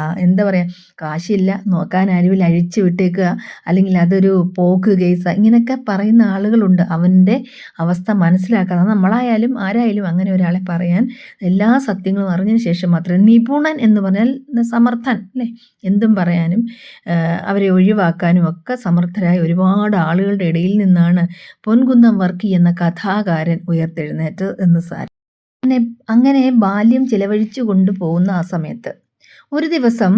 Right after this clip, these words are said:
ഞാൻ ശരിക്കിപ്പോഴും ഓർക്കുന്നു, അമ്മയോട് പഴങ്കഞ്ഞി വാങ്ങിച്ച് കുടിച്ച ശേഷം കൂട്ടുകാരെ തേടി ഇറങ്ങി. പഴങ്കഞ്ഞി എന്താണെന്ന് വിശദീകരിക്കേണ്ട കാര്യമില്ല. കൂട്ടുകാരെ ആഹാരം കഴിച്ചതിന് ശേഷം കൂട്ടുകാരെ തേടി ഇറങ്ങി. എൻ്റെ ഒരു അയൽക്കാരൻ, എന്നോടൊപ്പം പ്രായമുള്ള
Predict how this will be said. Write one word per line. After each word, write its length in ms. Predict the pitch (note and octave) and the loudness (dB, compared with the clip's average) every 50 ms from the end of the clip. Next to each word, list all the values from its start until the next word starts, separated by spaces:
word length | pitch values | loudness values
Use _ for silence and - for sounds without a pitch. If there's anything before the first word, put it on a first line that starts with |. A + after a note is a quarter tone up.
| A#3 - - - _ - | 0 0 -4 -8 _ -2
ഞാൻ 160 | A#3 A#3+ B3 B3 | 0 0 0 -2
ശരിക്കിപ്പോഴും 800 | A#3 A#3+ D4 D4+ D#4 D4+ - D4 B3+ A#3 - D#4+ E4 D#4+ D#4 C#4 A3 | -4 -4 -4 -4 -4 -4 -6 -6 -8 -6 -4 -2 -2 0 2 2 0
ഓർക്കുന്നു, 460 | G3+ G3+ G#3 - - G3+ F3+ E3+ F3 F3 | 0 0 -2 -4 -2 -2 0 0 -2 -2
അമ്മയോട് 440 | - F#3+ G3 G3+ A3+ A#3 A#3 A3 A3+ | -4 -4 -2 2 2 4 4 2 2
പഴങ്കഞ്ഞി 580 | G#3+ A3 G#3+ G#3 A3 A#3+ B3+ C4 C4+ C4+ C#4 C4+ | 0 -2 -2 0 0 0 0 0 0 2 2 2
വാങ്ങിച്ച് 460 | A#3 F#3+ F3+ F3+ F#3+ G3 F#3 - G3+ | 2 0 0 0 -2 -2 -4 -6 -6
കുടിച്ച 360 | F#3+ F#3 F3 F3 E3+ F3+ G3 G3+ | -6 -4 -2 -2 -2 -2 -4 -6
ശേഷം 440 | G3 - G3 F3 F3 F3 - F3+ E3+ F3 - - - - - - _ _ | -6 -4 -2 -2 -2 -2 -4 -4 -6 -6 -8 -12 -20 -20 -20 -20 _ _
കൂട്ടുകാരെ 560 | - F#3+ F#3+ F#3 G3 F#3+ G3+ G3 G3+ G#3 G3+ | -4 -2 -2 -2 -2 -2 -4 -2 -2 -2 -4
തേടി 340 | G3+ - G3 F#3 F#3 F#3+ G3 | -4 -2 -2 0 0 0 0
ഇറങ്ങി. 300 | F#3 F3+ F3+ F3 F3 F3 | 0 0 0 0 0 0
പഴങ്കഞ്ഞി 560 | - E3+ D#3+ E3+ F3+ F#3 F#3+ G3 G#3 A3 A3 | -2 -2 0 2 2 2 2 2 4 4 4
എന്താണെന്ന് 480 | G#3 G#3 G#3 G#3 G#3 G#3+ A3+ A3+ A#3 | 4 2 2 2 2 2 4 4 4
വിശദീകരിക്കേണ്ട 640 | A#3 A3 A3 A3+ A3+ A3+ A#3 A#3 A#3 A#3 A#3+ B3 C4+ | 4 4 2 2 0 2 2 2 2 0 -2 -2 -2
കാര്യമില്ല. 480 | B3+ B3 A#3+ A#3+ A#3+ A#3+ G3 E3+ D#3+ - - - _ _ - - - - - - _ | -2 -2 0 0 2 2 2 2 0 -4 -6 -12 _ _ -20 -20 -20 -20 -20 -20 _
കൂട്ടുകാരെ 400 | _ - A#3 A3+ A#3 A#3 A#3 A#3 A#3+ A#3+ | _ -4 0 2 2 4 4 4 2 2
ആഹാരം 380 | G#3 G3+ G#3+ G3+ A3+ A3+ A#3 A3+ | 0 0 0 0 0 2 2 2
കഴിച്ചതിന് 340 | G#3+ G#3 G3+ G#3 A3+ A3+ A3 | 2 0 0 0 0 0 0
ശേഷം 180 | G#3+ G3+ A3+ G#3+ | 0 -2 -2 -2
കൂട്ടുകാരെ 380 | G3 F#3+ F#3 G3+ G3+ G3 G3+ | -2 -2 -2 -2 -2 -4 -4
തേടി 240 | G3 G3 G3+ G3+ G#3 | -4 -4 -2 -2 -2
ഇറങ്ങി. 320 | G3+ G3 G3 G3+ G#3+ A#3+ C4+ - - | -2 -2 0 0 0 0 0 -2 -2
എൻ്റെ 400 | G3 F#3+ G3 G#3 G#3+ A3+ A#3 D#4+ - - _ - - - _ - | -2 0 0 0 2 2 2 0 -2 -4 _ -20 -20 -16 _ -4
ഒരു 160 | A3 G#3 A3 - F#3+ | -2 0 0 0 0
അയൽക്കാരൻ, 560 | F#3+ F#3 F#3+ G#3+ A3+ A3+ B3+ A#3+ A#3 A3 G#3 | 0 0 2 0 0 0 0 2 2 2 2
എന്നോടൊപ്പം 600 | F#3+ F3+ F#3+ G#3 A#3 B3 A3+ G#3+ - - G3+ G3 F#3 | 2 2 4 4 4 2 2 0 -2 -2 -2 -2 -2
പ്രായമുള്ള 600 | F3+ E3+ D#3+ E3 F3 A3 A3+ A3+ - F#3 F3+ | -2 -2 0 0 2 2 2 4 4 2 2